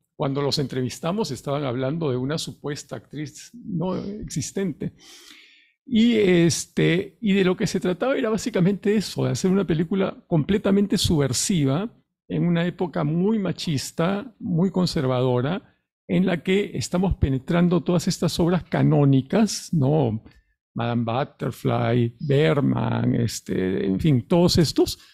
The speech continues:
con este transformista. Y hay juegos, ¿no? Hay varios juegos. Por ejemplo, si ustedes recuerdan, hay una película de Bergman que se llamó, eh, El Séptimo Otoño, si no me acuerdo, si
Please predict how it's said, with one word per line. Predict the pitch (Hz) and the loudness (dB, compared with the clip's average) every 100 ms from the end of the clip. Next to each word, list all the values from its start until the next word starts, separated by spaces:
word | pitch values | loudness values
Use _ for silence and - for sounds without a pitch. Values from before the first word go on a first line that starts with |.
| _ _ | _ _
con | - 180 208 - | 0 0 0 -4
este | 190 165 180 | -2 0 0
transformista. | 160 127 - 117 117 - - - _ _ _ _ - | -2 -4 -4 -4 -4 -8 -12 -20 _ _ _ _ -2
Y | 220 | 2
hay | |
juegos, | 220 - 208 120 - - - | 4 4 2 2 -4 -10 -8
¿no? | 180 262 | -4 -4
Hay | 302 | -2
varios | 180 151 | 0 -2
juegos. | - 143 - - | -2 -4 -4 -10
Por | - | -10
ejemplo, | 123 156 175 185 - _ _ _ _ | -6 -4 -2 -4 -8 _ _ _ _
si | - 120 | -14 -10
ustedes | - 180 | -4 -2
recuerdan, | 190 196 208 151 131 135 226 - - | -2 -2 0 0 0 -4 -8 -14 -8
hay | 147 | -4
una | 156 | -4
película | 127 135 143 165 135 | -4 -6 -6 -4 -2
de | 127 | 0
Bergman | 143 135 113 127 202 240 _ _ _ | 0 0 -2 -4 -6 -10 _ _ _
que | - 135 143 - | -4 -2 -2 -6
se | - 151 | -8 -6
llamó, | 127 123 127 131 - 381 | -4 -2 -2 -2 -4 -6
eh, | 160 131 123 120 120 120 _ _ _ _ - - _ | -4 -2 -2 -2 -4 -8 _ _ _ _ -20 -20 _
El | - 135 127 123 120 117 | -6 -4 -2 -2 -4 -6
Séptimo | - 156 - 147 120 | -4 -6 -4 -6 -4
Otoño, | - 131 120 - 254 | -4 -4 -2 -6 -8
si | - 170 | -12 -8
no | |
me | - 120 | -6 -6
acuerdo, | 117 127 - | -6 -8 -8
si | - | -10